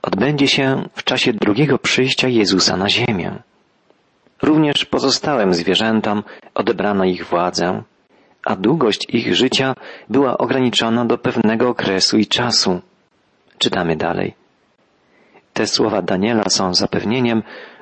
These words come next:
że wszelkie wpływy wszystkich światowych mocarstw zostaną wyrugowane, wykorzenione w czasie wielkiego ucisku i w czasie przyjścia na ziemię Jezusa Chrystusa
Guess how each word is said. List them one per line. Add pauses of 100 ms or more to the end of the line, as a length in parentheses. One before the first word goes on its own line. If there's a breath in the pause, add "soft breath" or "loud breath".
że
wszelkie
wpływy (300 loud breath)
wszystkich
światowych
mocarstw (420 loud breath)
zostaną (100)
wyrugowane, (400 loud breath)
wykorzenione (440 loud breath)
w
czasie
wielkiego
ucisku (580)
i
w
czasie
przyjścia
na
ziemię (360 loud breath)
Jezusa
Chrystusa